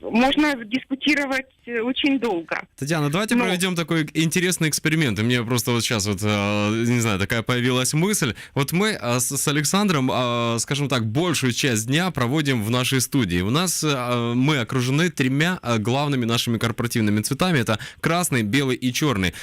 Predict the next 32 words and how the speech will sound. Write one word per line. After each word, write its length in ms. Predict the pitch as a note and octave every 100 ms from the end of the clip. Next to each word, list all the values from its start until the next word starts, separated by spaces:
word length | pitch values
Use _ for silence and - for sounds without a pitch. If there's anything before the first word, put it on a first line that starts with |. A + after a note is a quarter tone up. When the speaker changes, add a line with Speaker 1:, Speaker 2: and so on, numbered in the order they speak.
| -
Speaker 2:
Говорить 360 | A#2 D3 F3+ F#3
о 60 |
том, 200 | E3+ F#3
что 160 | E3+ D#3+
они 200 | D3+ D#3
влияют 380 | D3 D#3 D#3 D3+
на 60 |
нас 140 | D3 C#3+
постоянно, 540 | D3 - E3 F3+ D#3+
можно, 380 | D#3+ D#3+ A2+ C3+
потому 260 | C3 C3 C3
что 140 | -
мы 100 | B2+
действительно, 680 | B2+ B2 D#3+ D3 C3 A#2+ A#2
ну, 200 | A#2+ C#3+
скажем 320 | - C3+ G3
так, 120 | A#2+ G#2
Speaker 1:
Мгм. 140 | -
Speaker 2:
больше 220 | D3+ A3+
половины 380 | B2 A#2+ A#2 A2+
дня 240 | A#2 D#3+ D#3+
здесь 220 | B2 D3
проводим. 480 | C#3 C3+ C#3+ E3 - - -
Красный, 520 | - E3+ G#3 G#3 G3+ -
черный 480 | F3 F3 E3 D#3+ D3+ D3+
и 80 |
белый 420 | C3 C3+ C3+ F#2+ F2
в 120 | G2
нашей 280 | C3+ - B2
жизни 260 | D#3 C3+
постоянно 380 | A2+ A2 C#3+ B2
присутствуют. 360 | B2+ C3 D#3